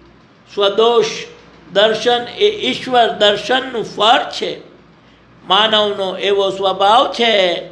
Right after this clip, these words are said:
કે તેને પોતાના દોષ જલ્દી દેખાતા નથી. માનવમાં મોટામાં મોટો દોષ હોય તો તે,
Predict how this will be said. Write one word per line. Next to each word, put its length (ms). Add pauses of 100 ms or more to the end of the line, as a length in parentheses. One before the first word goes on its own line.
(300)
કે 100
તેને 420
પોતાના 800
દોષ 320 (160)
જલ્દી 360
દેખાતા 680
નથી. 520 (600)
માનવમાં 760
મોટામાં 640
મોટો 340
દોષ 440
હોય 440 (340)
તો 140
તે, 400